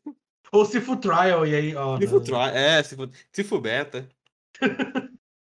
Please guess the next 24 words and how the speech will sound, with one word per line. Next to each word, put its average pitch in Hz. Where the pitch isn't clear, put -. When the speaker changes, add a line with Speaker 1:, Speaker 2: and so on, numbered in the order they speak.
Speaker 2:
<laughs> 208
Só. -
Speaker 1:
Ah, 311
tem 330
uma 330
coisa. 254
O 220
One 254
Sight, 233
que -
é 196
um 185
jogo 196
brasileiro. 190
Speaker 2:
Sim, 214
verdade, 165
da 113
Speaker 1:
Ele 196
pode 202
Speaker 2:
Tiane, 208
Speaker 1:
ser -
Speaker 2:
né? -
Speaker 1:
esse 302
ano. -